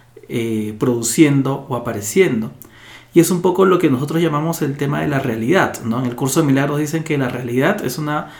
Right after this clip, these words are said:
proyección externa de una condición interna.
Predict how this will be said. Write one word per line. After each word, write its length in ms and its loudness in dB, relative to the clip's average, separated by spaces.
proyección 720 2
externa 840 0
de 100 -4
una 160 0
condición 560 -2
interna. 560 -6